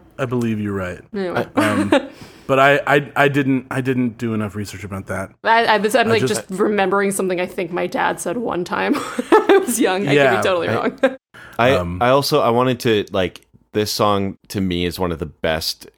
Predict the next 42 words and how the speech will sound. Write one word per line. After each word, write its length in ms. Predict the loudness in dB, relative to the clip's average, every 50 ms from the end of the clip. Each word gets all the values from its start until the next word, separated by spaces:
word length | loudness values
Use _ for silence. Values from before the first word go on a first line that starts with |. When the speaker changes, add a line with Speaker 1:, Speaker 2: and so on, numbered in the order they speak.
| -10
Speaker 3:
Guitar 460 | -8 -8 -8 -6 -4 -4 -2 -2 -2 -4
Hero 560 | -4 -2 -2 0 0 0 0 -2 -4 -8 -14 _ -12
songs 540 | -6 -4 -2 0 0 0 -2 -4 -6 -6 -4
ever, 320 | -4 -4 -2 -2 -2 -2
like, 200 | -2 -4 -4 -4 -4
to, 120 | -6 -6
to, 300 | -6 -6 -6 -6 -6 -4
to 40 | -2 0
Speaker 1:
Oh, 160 | 2 2 2
Speaker 3:
be 60 | 2 2
in 40 | 2
the 40 | 2
Speaker 1:
yeah. 480 | 2 4 4 4 4 4 2 2 0 0
Speaker 3:
game. 160 | -4 -6 -8 -2
And 440 | 0 2 4 4 4 2 2 0 -2
Speaker 2:
Yeah. 200 | -2 0 2 2
Speaker 3:
I'm 200 | 2 2 2 2
reminded 340 | 2 2 2 2 2 2 4
of 40 | 4
that 180 | 4 4 4 2
because, 360 | 0 -2 -2 -2 -4 -6 -12 _ -6
like, 180 | -4 -4 -4 -4
we 160 | -4 -4 -2 0
bought 440 | 2 2 4 4 4 2 0 -2 _ _ -10
a 80 | -10
PlayStation 760 | -6 -2 -2 -2 -2 -2 -4 -4 -4 -4 -4 -4 -6 -6 -6 -6
just 400 | -4 -2 -2 -2 -2 -4 -6 -6
to 60 | -6
get, 240 | -4 -4 -4 -4 -2
well, 80 | -4 -2
not 220 | -2 -2 -4 -4
just, 300 | -2 -2 -2 -4 -4 -6
but, 100 | -8 -6
like, 160 | -6 -8 -8 -6
there's 200 | -8 -6 -4 -2
a 40 |
new 140 | -2 -2 -2
Guitar 300 | -2 -2 -2 0 0 0
Hero, 320 | 2 2 2 4 4 2 2
and 180 | 2 2 2
it 100 | 0 0
had, 380 | 0 0 2 2 2 2 0